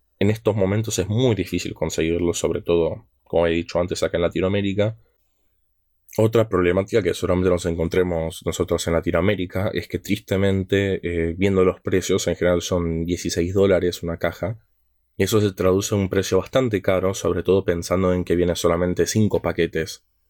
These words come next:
O sea, no es algo accesible en este momento para nosotros, pero esperemos que en un futuro se empiece a hacer este café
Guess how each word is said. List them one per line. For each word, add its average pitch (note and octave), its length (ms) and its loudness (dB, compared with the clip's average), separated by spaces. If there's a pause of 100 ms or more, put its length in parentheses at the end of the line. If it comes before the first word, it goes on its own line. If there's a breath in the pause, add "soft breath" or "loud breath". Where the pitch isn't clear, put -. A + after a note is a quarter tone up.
(300)
O F2 160 -2
sea, F2 180 0
no F#2 80 2
es F2 140 0
algo E2+ 140 4
accesible F2 440 -4
en E2+ 80 -2
este E2 160 -4
momento E2+ 320 0
para E2 180 0
nosotros, F2 380 -2
pero E2 140 0
esperemos G#2 500 0
que - 80 -8
en F2 60 0
un F2 80 -2
futuro G2+ 580 0 (340)
se - 180 0
empiece G#2 360 0
a E2 60 -2 (120)
hacer F2+ 280 0
este - 180 -6
café E2+ 640 0